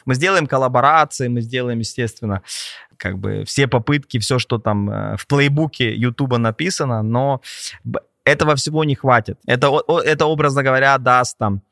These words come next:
плюс сто тысяч. В общем, нужна какая-то идея большая,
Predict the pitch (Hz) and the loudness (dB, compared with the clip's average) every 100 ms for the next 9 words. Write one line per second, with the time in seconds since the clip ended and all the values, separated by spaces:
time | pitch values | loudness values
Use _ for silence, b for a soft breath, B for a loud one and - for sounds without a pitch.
0 | _ _ - 156 139 - 120 127 117 - | _ _ 0 0 2 0 0 0 -2 -4
1 | 104 - _ _ _ _ _ _ 107 107 | -8 -12 _ _ _ _ _ _ -6 -4
2 | 123 143 135 147 139 131 135 127 127 127 | 0 0 2 2 2 0 0 2 -2 -4
3 | 135 165 156 123 120 - 123 107 95 | -4 -2 -2 -2 -4 -4 -2 -2 -6